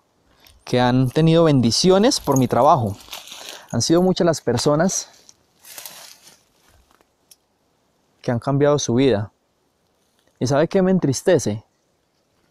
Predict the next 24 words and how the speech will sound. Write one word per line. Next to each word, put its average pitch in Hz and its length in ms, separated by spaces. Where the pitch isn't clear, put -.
Que - 80
usted 160 300
que 139 140
necesita 127 380
un 160 100
cambio 165 320
y 139 60
está 131 160
viendo 147 200
este 165 180
video, 139 480
todavía 135 440
está 170 200
anclado 175 760
y 156 60
todavía 156 300
está 185 200
cerrado 190 640
y 131 60
se 151 80
está 160 140
cerrando 196 340
las 160 180
puertas 190 720